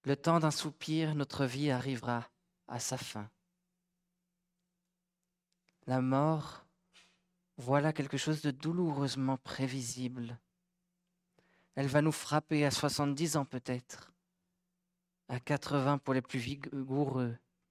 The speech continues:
Et tout n'est que stress, peine et misère. Alors où est-ce que nous pouvons trouver un refuge, un vrai refuge, solide, permanent ?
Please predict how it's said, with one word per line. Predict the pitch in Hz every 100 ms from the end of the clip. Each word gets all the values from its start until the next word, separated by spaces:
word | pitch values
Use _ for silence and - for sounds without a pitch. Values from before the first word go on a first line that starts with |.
| _ _ _ _ _ _ _ -
Et | 123
tout | - 165 175
n'est | 151
que | - 131
stress, | - - - 127 117 - - - - _ _ _ _ _ _ _ -
peine | 135 135 139 135 123 _ _ _ -
et | 139
misère. | 131 127 110 110 101 101 - - _ _ _ _ _ _ _ _ _ _ _ _ _ _ _ _ _ _ _ - - 135
Alors | 143 143
où | 185
est-ce | 180
que | 165
nous | 143
pouvons | 151 156
trouver | 135 - 151 165
un | 147 143
refuge, | 139 165 - 208 220 160
un | 131
vrai | - 180 196
refuge, | 175 170 - 160 151 135 -
solide, | 185 196 202 208 143
permanent ? | - 160 160 190 190 190 185